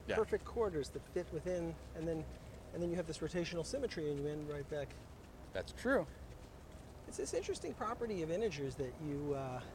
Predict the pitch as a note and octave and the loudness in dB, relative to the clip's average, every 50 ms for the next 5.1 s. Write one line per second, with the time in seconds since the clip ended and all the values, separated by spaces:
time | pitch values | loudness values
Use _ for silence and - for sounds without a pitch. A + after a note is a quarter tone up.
0 | - - - - - - - - - D#3+ C#3+ D#3+ E3+ F#3 G#3 F3+ E3 D#3+ C#3+ - | -12 -12 -12 -12 -10 -10 -8 -4 -4 -4 -2 -2 -2 -2 -2 0 0 0 0 0
1 | - G3+ A#3+ C#4+ A#3+ - - - - - D3+ E3 E3+ - - C#4 C4 - - C#4+ | 4 4 4 4 4 0 0 -6 -4 -2 -2 -2 -2 2 4 4 4 4 4 4
2 | F4+ A4+ C#4+ G3+ C#3+ - - D#3 C#3+ C#3 C3 B2 B2+ A#2+ A2+ A2 G#2 - - - | 6 6 6 6 2 0 0 0 2 2 2 0 -2 -4 -4 -6 -6 -8 -8 -8
3 | - - - - - - - - - - - - - C#4 C#4 E4 E4+ C4+ - - | -8 -8 -8 -10 -10 -10 -12 -12 -12 -12 -10 -2 -2 -2 -2 0 -2 0 0 2
4 | - A#2 G2+ F#2 - - E2 - - E2 - - G2+ F2 E2 D#2 D2+ - - - | 0 0 0 -2 -4 -6 -8 -6 -6 -8 -6 -6 -6 -6 -6 -6 -8 -8 -8 -8
5 | - - | -8 -6